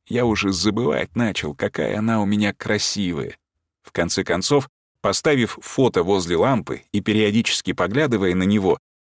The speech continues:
начал перечитывать письмо. Нахтигаль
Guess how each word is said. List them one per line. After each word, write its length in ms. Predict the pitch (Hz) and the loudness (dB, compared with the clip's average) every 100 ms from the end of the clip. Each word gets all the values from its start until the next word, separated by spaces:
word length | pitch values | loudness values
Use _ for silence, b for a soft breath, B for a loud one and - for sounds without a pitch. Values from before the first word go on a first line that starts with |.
| _ | _
начал 400 | 101 160 - 117 | 0 2 0 -4
перечитывать 800 | - 110 104 - 107 92 92 - | -2 0 0 0 0 -2 -4 -4
письмо. 420 | 95 - 69 60 _ _ _ _ _ _ _ | -4 -4 -6 -10 _ _ _ _ _ _ _
Нахтигаль 640 | - 139 165 - 131 131 | 0 0 0 0 2 2